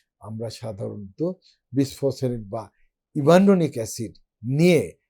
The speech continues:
হাড় ক্ষয়কে প্রতিরোধ করতে পারি। তাছাড়াও ভিটামিন ডি আছে, সেগুলোও আমরা খেতে পারি, একটি স্টেজে খেতে পারি।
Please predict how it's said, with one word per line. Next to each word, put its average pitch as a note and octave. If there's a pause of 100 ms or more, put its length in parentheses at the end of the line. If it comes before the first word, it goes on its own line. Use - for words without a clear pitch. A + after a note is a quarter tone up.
(120)
হাড় B2
ক্ষয়কে G2+ (360)
প্রতিরোধ D#3+
করতে -
পারি। D#2 (400)
তাছাড়াও G3
ভিটামিন D#3+
ডি E3+
আছে, D#3 (360)
সেগুলোও D3
আমরা B2+ (320)
খেতে C3
পারি, D3+ (520)
একটি C3 (280)
স্টেজে D3
খেতে D3+
পারি। C3